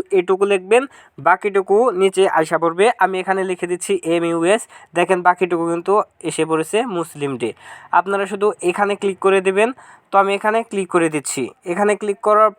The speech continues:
পর এখানে এই অ্যাপটাকে আপনারা ইনস্টল করে নেবেন। এই অ্যাপটার লোগো আপনি, আপনাদেরকে দেখিয়ে দিচ্ছি, এই হচ্ছে অ্যাপটার লোগো। এই লোগো থেকে অ্যাপটা ইনস্টল করে নেবেন। তো আমি এখানে ইনস্টল করে নিচ্ছি,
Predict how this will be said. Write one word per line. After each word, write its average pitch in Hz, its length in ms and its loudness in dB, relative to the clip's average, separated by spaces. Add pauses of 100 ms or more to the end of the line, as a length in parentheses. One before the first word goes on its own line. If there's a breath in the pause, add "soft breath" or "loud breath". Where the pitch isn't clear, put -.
পর 202 240 6 (200)
এখানে 196 260 -2 (240)
এই 180 100 4
অ্যাপটাকে 185 380 0 (120)
আপনারা 190 320 2 (140)
ইনস্টল 185 340 -4 (120)
করে 143 220 0
নেবেন। 156 220 0 (400 soft breath)
এই 196 60 6 (160)
অ্যাপটার 202 420 2
লোগো 202 260 2
আপনি, 196 220 -4 (440)
আপনাদেরকে 180 440 0 (140)
দেখিয়ে 170 300 -4
দিচ্ছি, 175 340 -4 (380)
এই 156 140 0
হচ্ছে 170 300 -4 (180)
অ্যাপটার 156 380 0
লোগো। 160 240 -2 (240)
এই 165 140 2
লোগো 170 240 0
থেকে 190 180 -2 (220)
অ্যাপটা 151 300 0
ইনস্টল 139 300 -10 (100)
করে 123 220 -4
নেবেন। 104 200 -10 (460 loud breath)
তো - 120 -10
আমি 190 160 0
এখানে 208 260 -2
ইনস্টল 202 380 -2
করে 196 200 4
নিচ্ছি, 202 260 -2